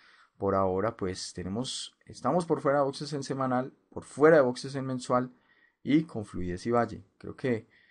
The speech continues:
el australiano en el marco diario. Vamos a verlo. Bueno, perdón, en el marco semanal.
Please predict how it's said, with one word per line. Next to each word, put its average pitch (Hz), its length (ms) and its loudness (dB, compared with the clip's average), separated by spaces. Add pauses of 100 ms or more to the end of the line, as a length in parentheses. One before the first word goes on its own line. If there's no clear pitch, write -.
(240)
el 101 100 -8
australiano 104 840 -4
en 143 260 -2
el 127 100 2
marco 117 320 0
diario. 123 420 0 (180)
Vamos 104 220 -16
a 117 80 -6
verlo. 104 360 -6 (1400)
Bueno, 120 240 -2
perdón, 113 300 2
en 104 60 0
el 95 120 0
marco 101 720 4
semanal. 98 760 0